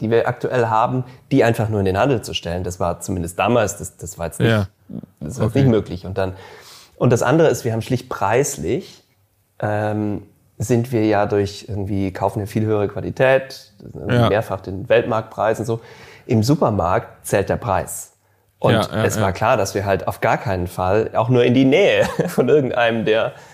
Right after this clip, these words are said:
Speaker 1: der Commercial, äh, Products kommen. Und,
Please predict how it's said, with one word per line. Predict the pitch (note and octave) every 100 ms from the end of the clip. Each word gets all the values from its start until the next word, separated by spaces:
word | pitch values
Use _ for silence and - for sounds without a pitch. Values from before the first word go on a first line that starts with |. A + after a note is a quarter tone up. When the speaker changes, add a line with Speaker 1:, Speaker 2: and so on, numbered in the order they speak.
| - -
Speaker 1:
der | G#2
Commercial, | - G#2+ A2 A#2 - G2+ G2 -
äh, | G#2 F2+
Products | - A2+ F#2 E2 -
kommen. | - F2 F2+ C3 C#3+ - - - - _
Und, | - G#2+ G2+ -